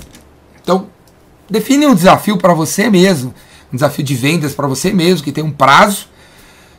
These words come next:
e, cara, esse desafio vai tirar também você da zona do conforto. Então, olha aí, ó, vinte desafios, vinte desafios pra você fazer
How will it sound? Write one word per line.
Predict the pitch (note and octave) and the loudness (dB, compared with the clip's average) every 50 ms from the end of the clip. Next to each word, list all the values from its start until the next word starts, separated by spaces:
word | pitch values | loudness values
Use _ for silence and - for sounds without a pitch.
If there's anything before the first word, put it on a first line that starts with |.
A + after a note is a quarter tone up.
| _ _ | _ _
e, | F3 E3 E3+ D#3+ | -2 -2 -2 0
cara, | C#3 D#3+ D3 C#3+ C#3 | 2 4 4 4 4
esse | C3 C3+ - | 2 -2 -2
desafio | C3+ B2+ B2 - C3+ B2+ A#2+ | -4 -2 -2 -2 -2 -2 0
vai | C3+ B2+ | -2 -2
tirar | B2 - C#3 B2+ B2+ B2 | -4 -2 -2 0 0 0
também | - C3 B2 B2 A#2+ | 0 -2 -4 -4 -6
você | A#2 B2+ - - A2 G#2 - - | -6 -8 -8 -8 -10 -10 -12 -10
da | - B2+ B2+ | -8 -8 -6
zona | A2 A2 A2 A#2 A#2 | -6 -8 -10 -10 -10
do | A2+ | -8
conforto. | A2 C3 B2+ - A2+ G#2+ A2 G#2+ - A#2+ | -8 -8 -8 -8 -8 -10 -10 -10 -10 -4
Então, | - - C#4 C#4+ C#4 A3 B2 - | 2 4 6 6 6 4 2 0
olha | - D#3 D#3+ D#3+ D#3 | 0 0 2 4 4
aí, | C#3 | 4
ó, | A#2 G#2+ | 2 0
vinte | G#2+ G#2 A2+ B2 D3 G3+ A#3 B3+ C4+ B3+ - A3+ A3 | -2 -6 -4 0 4 6 6 6 6 4 2 -2 0
desafios, | G3 F#3+ G3 E3+ F3+ D#3 - - B2 B2+ C#3 C#3+ D3+ C3+ B2+ | 2 2 4 4 4 2 2 0 0 0 0 0 -2 -6 -8
vinte | A#2+ A2 D3 E3+ F3+ F3+ - | -4 0 2 2 2 2 -2
desafios | E3+ D3+ D#3 C#3+ - - B2+ C#3+ D#3+ D#3 | -4 -2 -2 -2 -2 -2 -2 -4 -4 -4
pra | D#3 D3 | -6 -6
você | C3+ C#3 C#3 C#3+ | -6 -6 -6 -4
fazer | C#3+ C#3+ B2+ B2 B2+ B2 | -4 -4 -4 -4 -6 -8